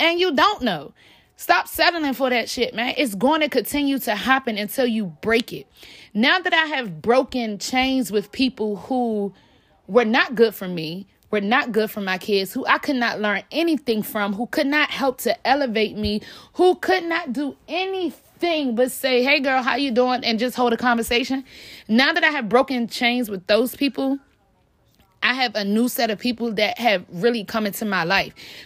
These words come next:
People block your blessings a lot, almost every day. You never know what's out there until you let go what you really don't want anymore. Because when you're fed up, you already know that you're fed up with a situation. You just have to get the strength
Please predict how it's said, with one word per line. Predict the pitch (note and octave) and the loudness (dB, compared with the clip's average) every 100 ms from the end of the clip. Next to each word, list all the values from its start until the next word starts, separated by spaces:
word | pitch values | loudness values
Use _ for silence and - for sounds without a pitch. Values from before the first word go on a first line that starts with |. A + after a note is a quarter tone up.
| _ | _
People | - F4+ F4 F4 E4+ | 4 4 4 0 2
block | F3 A#3+ F3+ - | 4 4 4 0
your | F#3 G#3+ | -2 0
blessings | F#3+ F3+ G#3+ A#3+ B3 B3 B3+ - - _ _ _ _ _ | 0 2 2 2 0 -2 -4 -10 -20 _ _ _ _ _
a | G3+ F3 | 0 2
lot, | D#3 G3+ A#3+ - _ _ | 2 2 0 -4 _ _
almost | G#3+ A3+ G3 - | 0 2 0 0
every | A3 A3+ A#3+ | 0 0 0
day. | G3 F#3 D#3 _ _ _ _ | 0 -2 -4 _ _ _ _
You | F#3 A3+ D#4+ | -2 2 4
never | C#4+ C#4+ D4+ D4 | 4 4 2 2
know | C4 C#4 | 2 2
what's | B3+ A#3 | 2 0
out | A3+ C4+ | 0 0
there | C#4 C4+ | 0 0
until | A#3+ A3+ A#3+ | -2 -2 0
you | G#3+ C4 | 0 0
let | A#3+ A#3+ - | 0 0 0
go | G3+ A3 G#3+ F#3 - | 0 2 2 -2 0
what | G#3+ - B3 | 0 0 -4
you | G#3+ | -2
really | E3 A#3+ A#3 | 2 2 2
don't | F3+ G3 E3+ | 0 0 0
want | G#3+ A3+ | -2 -2
anymore. | G3+ G3 F3+ D#3 D3+ - - | -4 -2 -2 -6 -8 -18 -6
Because | B3+ D#4 B3+ | 0 2 2
when | C4+ | 4
you're | F4 | 4
fed | G4 C#4 C#4+ | 4 2 4
up, | D4 B3+ | 4 2
you | D4+ | 0
already | C4 B3+ A3+ G3 | 4 4 4 -2
know | G#3+ | 0
that | A3+ A3 | 0 -2
you're | F#3+ | -8
fed | - A3+ G3+ | -6 -2 0
up | - | 0
with | F3 | -4
a | |
situation. | F3 G3 - F3+ F#3 - - - - | -8 -10 -6 -6 -6 -8 -16 -18 -10
You | G3+ C#4+ | 0 2
just | C4+ C#4 | 2 0
have | B3+ A#3+ | 0 0
to | - | -2
get | G#3+ G#3 A#3 | -4 -4 -6
the | F#3+ | -6
strength | F3 - A3+ B3+ A#3 - | -8 -8 -2 0 0 -2